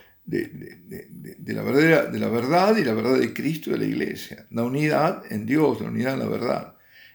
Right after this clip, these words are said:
¿Y los otros qué tienen? La unidad <laughs> en el mal y en la mentira, ¿m?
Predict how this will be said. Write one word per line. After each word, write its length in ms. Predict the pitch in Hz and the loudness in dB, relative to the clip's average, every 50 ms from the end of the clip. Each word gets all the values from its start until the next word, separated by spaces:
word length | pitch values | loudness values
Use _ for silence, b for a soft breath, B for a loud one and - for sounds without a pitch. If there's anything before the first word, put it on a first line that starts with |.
| b | b
¿Y 60 | - | -2
los 100 | 113 117 | 0 0
otros 200 | 139 139 180 160 | 2 2 2 0
qué 160 | 185 - 123 113 | 2 -2 -2 -2
tienen? 320 | - 117 117 98 95 113 | -2 -4 -4 -2 -2 -2
La 80 | 117 135 | 0 0
unidad 460 | 156 175 190 165 120 113 117 - - | 0 0 0 2 2 2 0 0 -2
<laughs> 760 | - 123 - - - _ _ _ - - _ _ _ - - | -6 -8 -8 -10 -16 _ _ _ -20 -20 _ _ _ -20 -10
en 180 | - 117 123 147 | -6 -4 -2 0
el 180 | 143 117 104 101 | 2 2 2 2
mal 480 | 113 139 147 131 101 107 110 - - - | 2 2 2 2 2 0 -4 -8 -12 -6
y 60 | 113 | -2
en 60 | 110 | -2
la 60 | 107 107 | -2 0
mentira, 800 | 110 120 120 113 110 - 104 - 147 - 104 101 - - - _ - | -2 -2 -4 -4 -4 -4 -2 -2 -2 -2 -2 -4 -8 -12 -16 _ -12
¿m? 260 | - 147 160 165 160 | -10 -10 -10 -10 -12